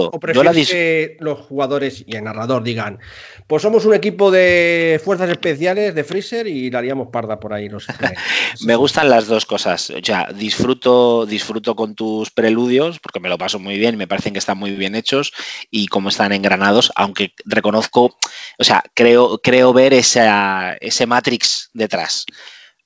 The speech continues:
Speaker 2: Y también disfruto diciendo, "Pues estamos jugando una partida de Alien, vamos todos en el mismo carguero y de repente aparece un monstruo. No somos amigos, pero nos conocemos y ya estamos metidos en el ajo".
Speaker 1: Intentaré que la próxima versión de Matrix sea aún más útil.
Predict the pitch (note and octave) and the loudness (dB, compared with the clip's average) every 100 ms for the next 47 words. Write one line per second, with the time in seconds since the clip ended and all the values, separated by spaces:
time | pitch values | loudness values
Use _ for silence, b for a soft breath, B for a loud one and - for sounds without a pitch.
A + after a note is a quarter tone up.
0 | _ C3+ C3 A#2 G#2 G2 G2+ G#2+ - A2+ | _ -4 0 -2 -2 -4 -2 -4 -4 -6
1 | A2 B2 A2+ A#2+ A2+ F#2+ F#2+ - F#2+ G#2 | -4 -4 0 0 2 0 -2 -4 -4 -6
2 | G#2 G#2+ G#2+ G#2+ G#2 G2+ - A2 G2+ G2 | -6 -2 -2 -2 -2 -2 0 2 4 6
3 | G#2 A#2 B2+ D3+ F3+ B B - A2+ A2 | 6 6 6 4 -2 B B -2 0 0
4 | G#2+ B2+ A#2+ A2 F#2+ F#2+ G2+ G#2+ G#2 G#2+ | 0 0 0 0 -2 -2 -2 -2 2 2
5 | A2 B2+ D3 G3 B B B - A2+ G#2+ | 4 4 4 0 B B B 0 2 2
6 | G#2+ G#2+ A2 A2+ B2 G2 B2 - G#2 F2+ | 2 2 2 2 0 0 -2 -2 -6 -6
7 | A2 A2+ A#2+ B2 A#2 A#2+ A#2 A#2+ D3 - | -4 0 0 0 0 -2 -2 0 0 0
8 | A2+ G#2 - G2 F#2+ G#2+ G2+ A2+ - G2+ | -2 -2 -6 -4 -2 -2 -2 -6 -4 -4
9 | G2+ A#2 A2+ G#2+ G2 F#2 F#2+ E2+ G#2+ - | 0 0 0 -2 -2 -2 -4 -2 -2 -2
10 | - _ _ _ _ _ B B B B | -12 _ _ _ _ _ B B B B
11 | _ _ _ _ _ - A2+ A2+ A#2+ B2+ | _ _ _ _ _ -12 -8 -4 0 0
12 | C3+ C#3 C3+ C3+ C3 B2 C3+ B2 A#2 A#2+ | 2 0 0 2 2 2 -2 -2 -2 -4
13 | A#2+ C#3 - A2+ G2+ G2+ G2 - D3 G2+ | -6 -8 -6 -8 -8 -10 -12 -10 -10 -12